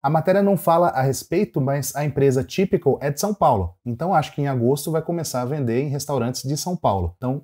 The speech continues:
vamos aguardar. Curta o vídeo, inscreva-se aqui no canal e comenta cogumelo, tá bom? Pra movimentar os comentários aí.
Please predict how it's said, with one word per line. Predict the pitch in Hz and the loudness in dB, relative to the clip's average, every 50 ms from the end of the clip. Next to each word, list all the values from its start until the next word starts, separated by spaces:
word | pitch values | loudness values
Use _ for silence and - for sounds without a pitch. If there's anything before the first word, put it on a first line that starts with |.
| _ | _
vamos | _ 110 123 123 127 120 | _ -4 -2 0 0 2
aguardar. | 127 127 147 147 135 113 101 87 87 - | 2 2 4 2 2 2 0 -2 0 4
Curta | 175 202 208 - 185 | 4 4 4 4 2
o | 147 | 2
vídeo, | 120 139 170 175 170 170 | 2 0 0 0 0 -2
inscreva-se | 147 - - 147 160 156 165 156 - | -4 -2 -2 -2 0 0 0 -2 -4
aqui | 139 - 139 | -2 -2 -2
no | 139 131 | -2 -2
canal | - 131 117 110 110 123 156 175 175 - _ _ _ | -2 -2 0 0 2 2 0 0 -4 -8 _ _ _
e | 160 | -4
comenta | 156 - 214 202 214 240 247 247 254 226 180 | 2 4 4 4 4 2 2 2 2 0 2
cogumelo, | - 208 214 208 196 156 127 101 85 82 - - _ | 4 6 6 8 6 6 4 0 -2 -4 -6 -8 _
tá | 107 113 | -4 -4
bom? | 151 170 151 | -2 -2 -4
Pra | - 135 131 | -4 -2 0
movimentar | 135 135 123 120 127 123 120 - 127 120 | 0 0 0 0 -2 -4 -2 -2 -2 -2
os | 110 - | -2 -2
comentários | - 120 110 113 107 95 - 95 92 92 92 87 87 | -2 -2 0 0 -2 -2 -2 -2 0 0 0 0 0
aí. | 90 85 73 | 0 -2 -4